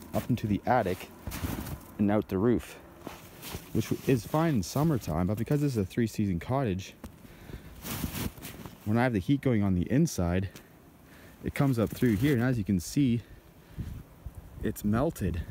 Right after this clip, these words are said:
all in here. I don't know if you can see all the way down or not, but there's pretty much a trail that runs all the way down to the edge of the roof and ca-, and causes that ice that I first showed you there.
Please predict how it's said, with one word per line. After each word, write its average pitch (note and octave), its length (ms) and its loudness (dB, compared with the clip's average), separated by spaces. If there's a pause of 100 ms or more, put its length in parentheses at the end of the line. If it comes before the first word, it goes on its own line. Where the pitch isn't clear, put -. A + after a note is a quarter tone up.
(300)
all C#3 200 2
in A#2+ 100 2
here. A#2 280 2
I E2+ 40 2
don't A#2 140 0
know C#3+ 60 2
if - 100 -6
you - 80 -20
can G2 100 0
see A2+ 380 0 (1000)
all A#2 120 0
the A#2 60 0
way G#2 120 2
down G#2 260 0
or A2 80 0
not, D#2+ 280 -2 (840)
but - 140 -4
there's A2 140 -4
pretty D3+ 240 0
much D3 200 2
a G2 60 0
trail C3+ 340 0
that G#2 140 -4
runs G2 240 0
all A2 160 -2
the B2+ 60 0
way B2+ 140 0
down A2+ 460 0 (1300)
to G2+ 100 0
the D2+ 80 0
edge G#2+ 160 0
of G#2+ 100 0
the G2+ 60 2
roof G#2 440 2 (960)
and G2+ 120 0
ca-, G#2+ 220 0 (100)
and F#2+ 80 -4
causes G#2+ 340 0
that F2+ 220 0
ice G#2 200 0
that E2+ 160 -2
I E2 60 -2
first E2+ 280 -4
showed A2+ 220 0
you F2+ 100 2
there. F2+ 260 0